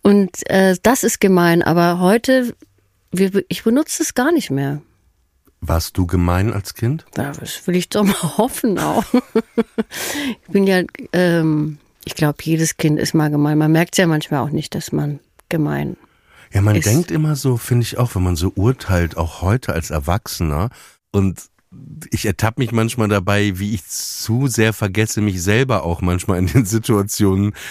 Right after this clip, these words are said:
Speaker 2: zu reflektieren, dass man vielleicht auch einen Teil, wenn man von Schuld spricht, Mitschuld ist an der Situation, ne?
Speaker 1: Eigentlich immer ist man ein bisschen Mitschuld, ne?
Speaker 2: Immer.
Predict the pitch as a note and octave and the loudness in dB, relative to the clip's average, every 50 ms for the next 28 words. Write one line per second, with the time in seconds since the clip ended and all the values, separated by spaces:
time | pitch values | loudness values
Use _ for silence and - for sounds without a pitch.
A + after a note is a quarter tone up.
0 | - - - - - G2+ F2 G2+ - - G#2 F2+ - - - G#2 G2 G2 F#2+ A2 | -16 -16 -8 -2 -2 2 2 2 0 0 -2 -2 -2 0 0 2 2 2 0 0
1 | G#2 G2 - - A2 G#2 F#2+ F#2+ G#2 G2 - A2 G2+ G2 - - - - - _ | -2 -2 0 0 -2 -2 0 -2 -4 -2 -2 -2 -4 -4 -4 -10 -20 -20 -20 _
2 | - - F#2+ G#2+ G#2+ A2 A2+ A2+ - _ - _ _ _ _ - F#2+ F2 F#2 F2 | -8 -2 0 0 2 2 0 0 -4 _ -20 _ _ _ _ -6 -2 -2 0 -2
3 | D#2+ - F2+ E2+ E2 - - - F#2+ F#2+ G2 G2 - - - - G2 - - - | -2 -2 -2 -2 -2 -4 -2 2 2 2 2 0 -2 -6 -4 -4 -4 -4 -2 0
4 | F#2+ A2 C#3+ D#3 - - - - G2+ F#2 F2+ E2 - F#2 G2+ G2 G#2 F2+ F#2 F#2+ | 2 2 2 0 -2 -6 -2 0 0 0 0 -2 -2 -4 -2 -2 -2 -2 0 0
5 | F#2 F#2 F2 F#2 F#2+ E2+ - G2+ D#2 D#2 D2 - - F#2 D#2+ D2 C#2+ C#2+ D2 E2 | 0 0 0 -2 -2 -2 -2 -2 -2 -2 -4 -4 -2 -2 -2 -2 -2 -2 -2 0
6 | F#2 C3 E3+ - - - - E3 G3 G#3+ G#3+ G#3 G3+ - F#3+ F#3+ D#3+ D3+ C#3 - | 0 0 -2 -4 -8 -4 -2 0 2 2 2 0 0 0 0 2 0 0 -2 -4
7 | D3 - E3+ D#3 D3+ D3 D3 D3+ D3 - - D#3+ D#3 D#3 D3 - - - E3 D#3 | -4 -2 -2 0 0 0 0 -2 -4 -4 -2 -2 0 0 -2 -4 -4 -2 -2 -2
8 | D#3 D3+ - D#3 D#3+ - E2+ E2 D2 C#2+ | -2 0 0 0 2 2 0 0 -2 -4